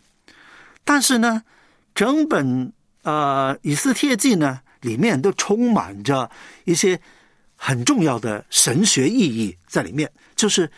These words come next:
他要告诉你，神在默默的掌管，神在后面掌权，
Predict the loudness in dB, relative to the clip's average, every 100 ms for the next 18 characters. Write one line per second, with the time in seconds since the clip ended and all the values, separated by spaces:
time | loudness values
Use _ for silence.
0 | -20 -20 -20 -6 0 0 0 0 0 0
1 | -2 -8 -20 -12 -4 -2 0 -2 -2 0
2 | 2 2 2 0 0 -2 -8 -10 -16 _
3 | -4 -2 0 -2 -6 _ _ _ -20 -20
4 | -6 -2 0 0 -2 -2 -2 0 0 -4
5 | _ -4 -4 -4 -4 -4 -6